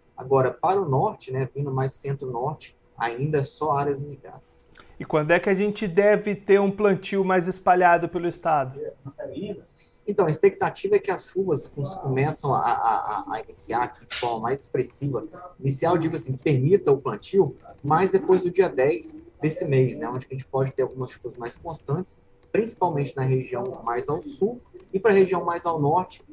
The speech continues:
Speaker 1: é mais, mais na segunda quinzena desse mês. Então, com esse volume de chuvas maiores, a gente pode esperar que tenha um, um avanço no plantio aqui no estado.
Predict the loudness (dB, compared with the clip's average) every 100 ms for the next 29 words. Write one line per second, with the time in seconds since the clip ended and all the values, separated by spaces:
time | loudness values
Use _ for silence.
0 | -6 -6 -4 -6 -6 -10 -2 0 0 -4
1 | -10 -10 -10 -8 -10 -4 -2 -2 -6 -8
2 | -6 -6 -8 -20 -20 -20 _ -20 -4 -2
3 | -2 -2 -2 -2 -2 -2 0 -2 -4 -4
4 | 0 0 2 0 2 0 0 -4 -4 -2
5 | -2 -2 -4 -2 -2 0 0 -2 -6 -6
6 | -4 -6 -8 -12 -18 _ _ 0 0 -2
7 | -8 -6 -8 -8 -10 _ -6 -6 -8 -12
8 | -10 -14 -12 -8 -8